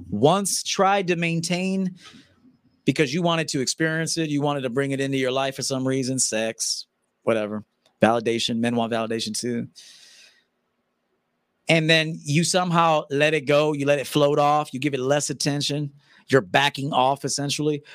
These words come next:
just expect that she's gonna float off. See,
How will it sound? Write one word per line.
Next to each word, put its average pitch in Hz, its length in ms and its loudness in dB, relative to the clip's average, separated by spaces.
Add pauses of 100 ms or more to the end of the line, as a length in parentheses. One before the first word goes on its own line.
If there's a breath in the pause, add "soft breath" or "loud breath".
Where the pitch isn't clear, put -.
(140 loud breath)
just 131 300 2
expect 123 420 -2
that 110 100 -4
she's 123 140 -4
gonna 110 180 -2
float 104 280 0
off. - 340 -10 (3500 loud breath)
See, 139 360 0